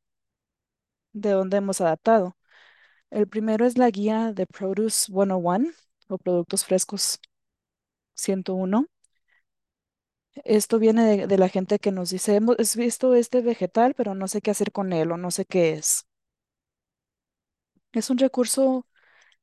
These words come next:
electrónico muy sencillo que les muestra las diferentes maneras en las que pueden ver este vegetal, maneras sencillas de prepararlo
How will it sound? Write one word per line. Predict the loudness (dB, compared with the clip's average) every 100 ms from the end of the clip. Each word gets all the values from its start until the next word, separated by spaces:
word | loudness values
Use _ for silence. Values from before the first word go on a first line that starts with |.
| -4
electrónico | 0 0 0 0 0 -2 -6 -6 _
muy | -6 -2
sencillo | 0 -2 0 0 2 0 _ _ _ _ _ _ _ _ _ _ _ _ 2
que | 4
les | 6
muestra | 4 2 4
las | 4 4
diferentes | 2 0 0 -2 -4
maneras | -2 -2 -2 -4
en | -6
las | -4
que | -4
pueden | 0 0 2
ver | 4 4
este | 2 0
vegetal, | -2 -2 2 4 4 2 _ _ _ _ _ _ _ _ _ _ _ _ _ -10
maneras | -2 2 2
sencillas | 0 -6 -2 -2
de | -2
prepararlo | -4 -4 -2 -2 -2 -6 -8